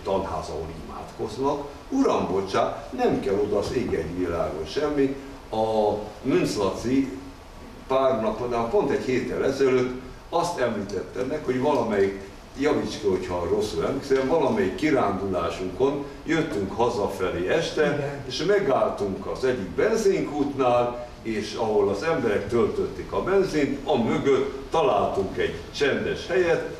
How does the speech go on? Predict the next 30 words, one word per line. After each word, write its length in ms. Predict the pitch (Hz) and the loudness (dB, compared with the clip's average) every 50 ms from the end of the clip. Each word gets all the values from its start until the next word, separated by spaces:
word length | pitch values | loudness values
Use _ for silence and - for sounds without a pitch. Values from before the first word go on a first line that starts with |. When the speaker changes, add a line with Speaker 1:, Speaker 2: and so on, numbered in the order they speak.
| - - - | -12 -4 0
Speaker 1:
odaálltunk, 800 | 185 214 214 214 175 151 135 127 127 - - - 123 113 110 110 | 2 2 2 2 2 2 4 4 2 2 0 -2 -2 -2 -2 0
voltunk 400 | 117 123 113 - 104 101 92 - | 0 0 0 0 -2 -4 -6 -6
talán 220 | - 95 85 85 85 | -6 -8 -8 -6 -6
tizenhat-tizenheten, 1120 | 117 117 - - 98 87 80 - - 110 113 98 - - - 135 - - 180 165 165 165 - - - - | -6 -6 -4 -4 -4 -4 -4 -4 -6 -6 -6 -6 -6 -4 -4 -4 -2 -2 -2 -2 -2 -4 -6 -10 -10 -8
és 160 | - 151 - 208 | -6 -2 2 2
ott 240 | 196 156 139 143 | 2 2 2 0
imádkoztunk, 880 | 139 123 - - - - - - - - - - - - 117 113 107 110 | 0 0 0 -2 -4 -8 -10 -10 -10 -10 -10 -10 -6 -2 -2 -2 0 0
Minchet 500 | 127 160 165 139 - - - - - - | 2 2 2 0 0 0 -2 -2 -2 -2
és 140 | - - - - - | -4 -4 -6 -4 -2
Májra, 580 | - - - 214 - 170 160 147 139 - - - - - - - - - | 0 2 2 2 2 2 2 2 2 2 0 -4 -8 -12 -14 -14 -2 0
és 340 | 180 165 156 - - - - - - - - - - - 160 | 2 2 2 0 -6 -8 -10 -12 -14 -16 -16 -18 -16 -6 0
nota 340 | 175 175 160 - - - | 0 0 2 2 0 0
bene 140 | - 147 151 | 2 2 2
az 180 | 143 135 - - | 2 2 0 0
ég 260 | - 233 196 - 107 | 0 0 2 2 4
egy 240 | 107 95 95 104 110 | 2 2 2 2 0
világon 420 | 101 95 92 85 - - 90 87 - | 0 0 0 0 -2 -2 -4 -4 -4
senkinek 640 | - - 113 104 95 95 - 90 87 85 - - | -4 -2 0 0 0 0 -2 -4 -4 -4 -4 -4
nem 140 | 95 - - - - | -4 -4 -4 -6 -8
tűnt 200 | 78 78 - - | -10 -10 -10 -10
fel. 400 | - - 196 214 214 202 196 - - - - - - - - - - - - - - - - - - - - - | -6 -2 0 2 2 2 2 0 -4 -8 -12 -14 -16 -16 -16 -16 -16 -16 -18 -18 -16 -16 -18 -18 -18 -16 -6 -4
Az 160 | 131 123 131 | -2 0 2
ég 200 | 220 226 - 131 | 2 2 4 2
egy 160 | 120 107 117 | 2 2 2
világon 500 | 131 135 123 113 104 104 104 101 101 98 | 2 4 4 4 4 4 4 2 2 2
senki 340 | - - 131 127 117 - 107 | 2 4 4 4 4 2 0
nem 300 | 101 107 110 104 101 98 | -2 0 0 0 0 0
tett 220 | 101 98 95 - | 0 -2 -2 -2
semmilyen 420 | - 123 120 113 107 104 95 95 92 | 0 0 0 2 2 0 0 0 -2
kritikai 720 | - 107 117 117 110 - 101 95 - - 98 90 90 87 | -4 -2 -2 -2 -2 -4 -6 -6 -4 0 0 0 0 0